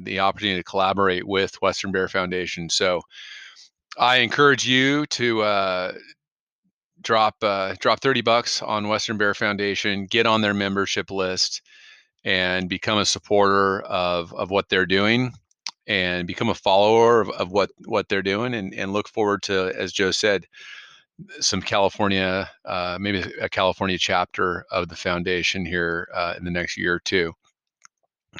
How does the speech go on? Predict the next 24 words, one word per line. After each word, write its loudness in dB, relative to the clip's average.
Um, 0
I 4
wanna 4
give 6
a 4
shout 6
out 2
to, 0
uh, 0
one -2
of 0
my 4
favorite 0
podcasters 0
and, -6
and -8
creators 2
of, -2
of -2
hunting -2
content. 0
That's -4
Brian 2
Call. 4